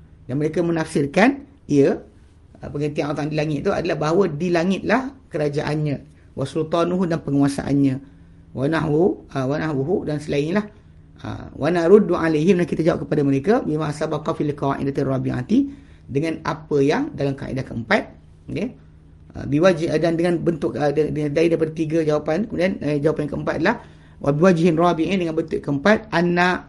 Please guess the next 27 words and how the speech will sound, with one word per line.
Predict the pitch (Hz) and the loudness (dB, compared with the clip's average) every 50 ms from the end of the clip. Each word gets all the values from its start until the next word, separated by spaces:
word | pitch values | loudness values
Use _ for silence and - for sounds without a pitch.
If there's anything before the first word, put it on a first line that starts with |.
| - | -10
mulkallahi, | - 175 185 170 165 - 160 160 160 147 156 165 180 185 175 185 - - - - - - - | -4 -4 -2 -4 -2 -2 -2 0 0 0 2 2 2 2 2 0 -2 -4 -10 -20 -20 -20 -10
bahawa | - 139 147 170 180 175 - - | -4 0 2 2 2 2 -2 -8
penguasaan | - 156 156 156 151 - 165 - 147 | -8 -6 -6 -6 -6 -6 -8 -6 -6
Allah | 151 151 | -6 -6
Ta'ala, | - 147 143 143 175 220 285 277 - - - - - - - - | -4 -4 -2 2 2 2 2 0 -6 -14 -20 -20 -20 -20 -8 -6
wa | 143 143 | -6 -4
sultanuhu, | - - 175 165 - - 180 185 190 180 170 156 151 185 226 302 320 - - - - - - - - - - - | -2 -2 -2 -2 0 -2 0 0 0 0 0 2 4 4 4 4 2 -4 -12 -20 -20 -20 -20 -20 -20 -20 -20 -10
dan | - 151 165 165 - | -8 -6 -6 -6 -4
pe-, | 165 160 156 | -4 -4 -4
uh, | - 143 147 139 | -2 -2 -2 0
dan | 156 151 147 - | 0 -2 -2 -4
kerajaannya, | 143 - - 160 156 151 151 143 151 - 139 143 143 147 165 233 311 302 - - - - - - - - - - - - - | -8 -4 -2 0 0 0 0 -2 -2 -4 -2 -2 0 0 2 2 0 0 -4 -12 -20 -20 -20 -20 -20 -20 -20 -20 -20 -18 -18
uh, | - - - | -18 -16 -12
mana | - 151 160 165 160 | -6 -6 -6 -4 -2
kerajaan | 156 156 160 151 139 - - 139 | 0 0 2 2 2 0 0 0
Allah | 143 | 0
Ta'ala | - 160 165 160 151 | 0 0 0 2 0
dan, | 143 139 | 0 0
dan | 139 147 143 147 - | -2 -4 -6 -6 -12
penguasaannya, | - - 147 147 151 143 143 - - - - 139 139 143 180 233 262 262 - | -8 -6 -4 -4 -2 -4 -6 -6 -8 -8 -6 -4 -4 -2 -2 -2 -2 -4 -6
fil, | - - 175 165 - - - - | -4 -2 -2 -2 -2 -6 -14 0
fis | - 247 240 - - | 2 2 2 2 2
sama'i | 202 185 190 196 196 208 208 - - - - - - 208 240 233 | 2 4 4 4 4 2 0 -2 -8 -18 -20 -4 0 0 2 2
wa | 214 175 - | 2 0 0
fil | - 165 - | -2 -4 -6
ardi | - 147 151 147 151 175 | -6 -8 -8 -6 -4 -4
aidha, | - 131 139 139 135 135 131 - - - | -2 0 -2 -2 -2 -2 -6 -8 -10 -14